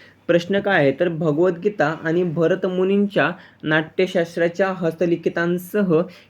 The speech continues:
किती दस्तावेजांचा युनेस्कोच्या जागतिक स्मृती रजिस्टरमध्ये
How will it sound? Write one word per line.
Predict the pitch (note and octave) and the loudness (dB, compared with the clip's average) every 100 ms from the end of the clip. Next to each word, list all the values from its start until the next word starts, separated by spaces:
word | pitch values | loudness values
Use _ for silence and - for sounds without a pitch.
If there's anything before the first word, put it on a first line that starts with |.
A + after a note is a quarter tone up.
| _ | _
किती | G3 - G#3+ A3 - | -4 0 0 0 0
दस्तावेजांचा | D#3 E3 E3+ F#3 F#3 E3+ F#3 F#3+ G3 D3 E3 - | 0 0 2 4 4 2 0 0 0 -2 -2 -2
युनेस्कोच्या | D#3 E3 F3 F3+ - G3 G3 E3 E3+ - D#3 | 0 2 0 -4 -4 -2 0 -2 -2 -4 -2
जागतिक | D3+ D#3 - F#3 | -2 -2 -2 0
स्मृती | F#3+ F#3+ E3+ E3 F#3 G3 - | -2 -2 -2 0 -2 -4 -2
रजिस्टरमध्ये | D3+ D3+ E3 - D#3+ E3+ F3+ D#3+ D#3+ | 0 0 -4 -2 0 0 -2 0 -2